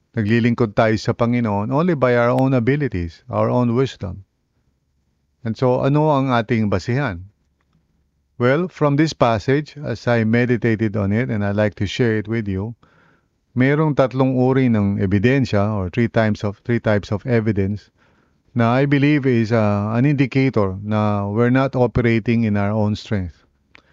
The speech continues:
but rather the kingdom of God is operating doon sa sitwasyon na yun.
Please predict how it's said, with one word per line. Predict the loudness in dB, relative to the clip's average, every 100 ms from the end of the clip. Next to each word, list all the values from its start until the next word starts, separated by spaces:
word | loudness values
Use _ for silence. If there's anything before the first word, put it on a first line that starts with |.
| _ _ _ _ 0
but |
rather | 2 2 2 2
the | 0
kingdom | 0 2 2
of | 0 0
God | 0 0 0
is | -2 -4 0
operating | 0 0 0 0 -2 -4 -6 -10 -18 _ _ _ _ -2
doon | 0 0
sa | 2 0 0 -4 -14 _ _
sitwasyon | -8 -2 -2 -2 -2
na | -2 -4
yun. | -6